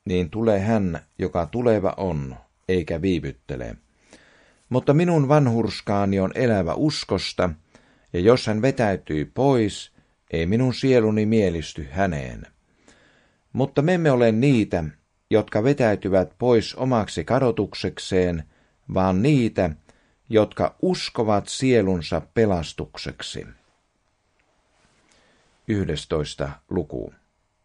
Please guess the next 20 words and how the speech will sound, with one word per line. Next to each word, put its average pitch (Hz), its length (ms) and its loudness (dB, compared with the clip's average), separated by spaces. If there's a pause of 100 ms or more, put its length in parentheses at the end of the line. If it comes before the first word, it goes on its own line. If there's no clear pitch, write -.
(1120)
Mutta 127 300 4
usko 160 460 2
on 120 100 2
luja 139 280 4
luottamus 110 680 0
siihen, 113 560 2 (220)
mitä 82 360 0
toivotaan, 101 880 2 (480)
ojentautuminen 104 1040 2
sen 165 240 -2
mukaan, 90 680 -2 (240)
mikä 101 320 0
ei 101 240 2
näy. 98 360 0 (1120)
Sillä 117 300 4
sen 185 280 2
kautta 156 400 2
saivat 110 440 2
vanhat 117 440 2
todistuksen. 76 920 -4